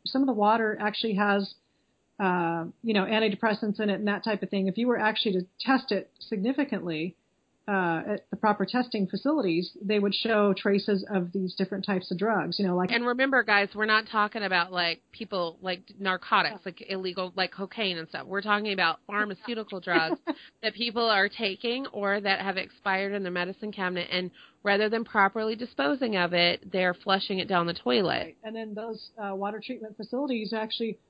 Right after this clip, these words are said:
Speaker 1: you know, they do filter stuff out, but the drugs and the chemicals in there do not get filtered out. And so I think the spring water is a, a great way to go. Now, for my ferments, I use the spring water just because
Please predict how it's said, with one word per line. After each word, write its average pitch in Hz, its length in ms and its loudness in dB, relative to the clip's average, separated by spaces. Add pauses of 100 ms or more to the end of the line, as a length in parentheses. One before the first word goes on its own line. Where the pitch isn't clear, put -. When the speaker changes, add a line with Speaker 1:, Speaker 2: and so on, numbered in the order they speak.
(380)
Speaker 1:
you 311 80 2
know, 262 120 6
they 247 120 6
do 269 240 4
filter 269 260 -2
stuff 240 240 -2
out, 254 240 2
but 220 140 -6
the 208 40 -8
drugs 220 480 0
and 214 80 -6
the 196 60 -4
chemicals 302 480 -2
in 208 80 2
there 196 160 2
do 196 140 -2
not 202 280 -2
get 190 240 -6
filtered 185 320 -6
out. 185 320 -2
And 214 160 -2
so 214 400 2
I 220 60 -4
think 226 200 -4
the 208 60 -4
spring 269 300 0
water 202 320 2
is 196 160 -4
a, 175 260 0
a 208 80 -2
great 196 320 0
way 196 140 2
to 185 80 -2
go. 196 340 0
Now, 208 240 2
for 226 120 0
my 185 240 4
ferments, 226 600 2
I 208 100 2
use 202 340 4
the 175 80 -12
spring 196 320 0
water 185 320 0
just 190 240 -6
because 180 580 -2